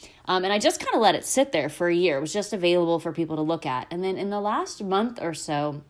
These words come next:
I started to get emails from people who were on the site, reading the site, and I really felt compelled to, to revisit the work and look for ways to share it with more people.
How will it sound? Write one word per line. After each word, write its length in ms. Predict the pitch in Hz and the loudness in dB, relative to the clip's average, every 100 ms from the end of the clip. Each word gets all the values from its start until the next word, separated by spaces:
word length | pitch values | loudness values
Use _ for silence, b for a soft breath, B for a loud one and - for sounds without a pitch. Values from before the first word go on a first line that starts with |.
| _ _ _ _ - | _ _ _ _ -16
I 40 | 196 | -8
started 360 | - 220 269 | 0 2 2
to 60 | 254 | 2
get 200 | 214 - | 2 2
emails 400 | 196 214 220 220 | 0 0 0 -2
from 140 | 170 | -6
people 260 | 160 165 170 | -4 -2 0
who 120 | 165 | 0
were 280 | 160 160 160 | 0 0 -2
on 240 | - 196 226 | 2 4 4
the 80 | |
site, 380 | 220 - 175 175 | -2 -2 0 0
reading 300 | 180 196 214 | 0 0 -2
the 80 | 190 | -2
site, 440 | - 160 156 156 B B B B B | -4 -4 -2 -4 B B B B B
and 120 | 214 | 0
I 60 | 226 | 0
really 400 | 220 247 285 339 | 0 0 0 0
felt 300 | 370 427 427 | -2 -6 -4
compelled 480 | 403 233 202 269 | -6 0 2 2
to, 340 | 269 214 196 - - | -2 -4 -4 -6 -6
to 160 | 202 | -4
revisit 720 | 196 226 247 160 180 196 262 | -2 -2 0 2 2 2 -2
the 80 | 285 | -2
work 380 | 262 277 330 339 | 0 0 0 -4
and 360 | - 196 196 196 | -6 -2 -2 -4
look 260 | - 214 214 | -2 -4 -4
for 140 | 226 | -6
ways 320 | 196 190 185 | -2 -2 -2
to 80 | - | -8
share 320 | 180 196 190 | -4 0 2
it 100 | 190 | 2
with 180 | 180 180 | 0 -4
more 200 | 180 170 | -4 -4
people. 580 | 170 311 311 - 50 | 0 2 2 -2 -6